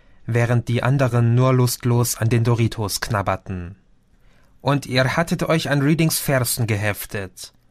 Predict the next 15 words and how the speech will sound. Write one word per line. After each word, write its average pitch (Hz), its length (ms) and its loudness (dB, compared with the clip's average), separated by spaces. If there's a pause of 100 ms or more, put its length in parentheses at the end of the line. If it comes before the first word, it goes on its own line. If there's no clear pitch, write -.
(200)
fragte 113 480 -2
Carlo 110 340 -2
die 107 140 0
Mädchen. 98 720 -6 (960)
"Ja, 156 400 2
er 139 140 2
ist 165 200 -2
in 160 60 0
das 151 200 -2
Walthamstow 165 640 0
Stadium 127 560 0
gefahren 135 480 0
und 143 160 -4
hat - 180 -2
gespielt." 113 760 -2